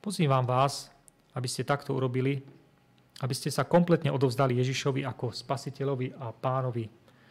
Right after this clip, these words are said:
dnes a každý deň, aby sme si obliekali každý deň plnú Božiu výzbroj.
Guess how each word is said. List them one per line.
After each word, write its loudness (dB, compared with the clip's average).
dnes 2
a -10
každý -2
deň, -2
aby -4
sme 0
si -6
obliekali 0
každý 0
deň -2
plnú 4
Božiu -2
výzbroj. -6